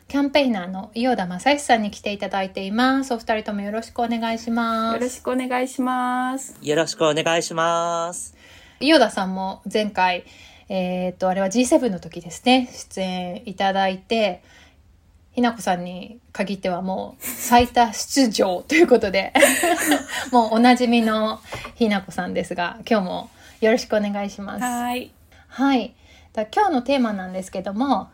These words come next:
Speaker 1: えー、十一月三十日から十二月十三日まで、アラブ首長国連邦ドバイにて、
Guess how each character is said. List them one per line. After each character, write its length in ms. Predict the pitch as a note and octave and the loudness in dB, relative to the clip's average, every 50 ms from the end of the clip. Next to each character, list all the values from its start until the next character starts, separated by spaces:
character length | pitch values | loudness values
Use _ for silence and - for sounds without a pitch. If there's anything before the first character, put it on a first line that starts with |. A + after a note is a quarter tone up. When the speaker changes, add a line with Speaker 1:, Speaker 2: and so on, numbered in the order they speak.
| _ _ - | _ _ -8
Speaker 1:
え 260 | G#3 F#3+ F#3+ F#3+ F#3+ | -6 -4 -2 -2 -2
ー、 40 | F#3 | 0
十 160 | G#3 C4+ C#4+ | 0 0 0
一 200 | D4 C#4+ E4 D#4+ | 0 0 0 4
月 260 | D#4+ D#4+ D#4+ - D4 | 4 4 4 2 -2
三 240 | - D4 D#4 D#4 D#4 | -4 -2 -2 -2 0
十 100 | D#4+ D#4+ | -2 0
日 260 | D4+ C#4 B3 B3+ - | 0 0 0 0 -2
か 140 | - - F#3+ | -4 -4 -2
ら 220 | F#3 F#3+ F3 - - - - - - - - | -2 -4 -6 -8 -12 -20 -20 -20 -20 -12 -2
十 260 | - A3+ A#3 A#3 A#3 | 2 2 4 4 4
二 140 | A#3 A3+ A3 | 2 0 0
月 400 | A3 A3+ A3+ - A3 G#3+ G#3 F#3+ | 0 -2 -2 -2 -2 -2 -2 0
十 180 | F#3 A3+ B3+ | 0 0 0
三 180 | B3+ E4+ E4+ E4 | 2 2 2 2
日 220 | C#4+ B3 C4 - | 2 0 -2 -2
ま 160 | F#3+ F3+ F#3 | -6 -6 -4
で、 300 | F3+ F3+ F3 F3+ F3 - _ - - - - - | -4 -4 -6 -6 -6 -8 _ -20 -20 -20 -12 -2
ア 100 | - C4 | 0 0
ラ 120 | C#4 C#4+ C4 | 2 2 0
ブ 100 | A3 G#3 | 0 -2
首 120 | G3+ - | -6 -8
長 220 | - - A#3 A3+ A3+ | -6 -4 -4 -2 0
国 300 | - A#3+ A#3+ A#3+ B3+ A#3+ | -2 -2 0 2 2 4
連 200 | B3 B3 A#3 A3 | 4 2 2 0
邦 180 | - F#3+ F#3 | -2 -2 0
ド 140 | F#3 A#3 C4 | 2 2 4
バ 200 | B3+ C4 A#3+ A3 | 4 4 2 2
イ 40 | G3+ | -2
に 240 | F#3 - G3+ G#3+ G#3 | -2 -2 -2 -2 0
て、 280 | - G3 F#3 - - | 0 0 0 0 -2